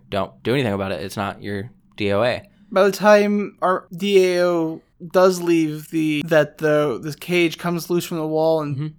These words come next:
Speaker 2: bonks the guy. Like, I honestly expected much worse, because
Speaker 1: Yeah, I just
Speaker 2: bird
Speaker 1: assumed he was
Speaker 2: cages
Speaker 1: gonna
Speaker 2: are
Speaker 1: die,
Speaker 2: heavy. Like,
Speaker 1: right?
Speaker 2: I was like, "Man, this dude is dead."
Speaker 1: Opens desk drawer, pulls out medicine.
Speaker 2: No, he pulls
Speaker 1: No,
Speaker 2: out
Speaker 1: no, no, I'm getting there.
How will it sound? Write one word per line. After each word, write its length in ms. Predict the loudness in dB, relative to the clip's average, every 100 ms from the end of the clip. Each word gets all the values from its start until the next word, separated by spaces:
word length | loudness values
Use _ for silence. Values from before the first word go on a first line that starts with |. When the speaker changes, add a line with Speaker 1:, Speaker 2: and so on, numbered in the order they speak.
| _ _
Speaker 2:
bonks 360 | 8 8 6 0
the 100 | 2
guy. 320 | 4 6 4 0 -20 _
Like, 120 | 0 6
I 180 | 8 8
honestly 400 | 6 2 0 -4
expected 340 | -2 -4 -2
much 240 | -2 -4
worse, 200 | -6 -8
because 240 | -8 -12 -12 _ 0
Speaker 1:
Yeah, 100 | 4
I 20 |
just 100 | 8 6
Speaker 2:
bird 40 |
Speaker 1:
assumed 200 | 4 2
he 60 | 2
was 80 | 0
Speaker 2:
cages 120 | -2
Speaker 1:
gonna 100 | -2
Speaker 2:
are 40 | 0
Speaker 1:
die, 220 | 2 2
Speaker 2:
heavy. 280 | 0 -4 -12 -10
Like, 140 | -4
Speaker 1:
right? 280 | 0 0 0 0
Speaker 2:
I 140 | 0
was 140 | 2
like, 260 | 0 -2 -6 _ -4
"Man, 160 | 0 0
this 140 | -2
dude 180 | -4 -4
is 200 | -6 -10 _ -2
dead." 420 | 0 0 -4 -4 6
Speaker 1:
Opens 360 | 6 6 -2
desk 320 | 0 0 0 -6
drawer, 420 | -4 -4 -6 -12
pulls 360 | -4 -2 0 -2
out 420 | 0 0 -2 -8
medicine. 840 | -6 2 2 2 -2 -4 -4 -8 -6
Speaker 2:
No, 340 | 2 2 2 -2
he 100 | -6
pulls 220 | 0 6 8
Speaker 1:
No, 80 | 8
Speaker 2:
out 60 |
Speaker 1:
no, 40 | 8
no, 120 | 6
I'm 180 | 6 8
getting 180 | 6 6
there. 320 | 2 0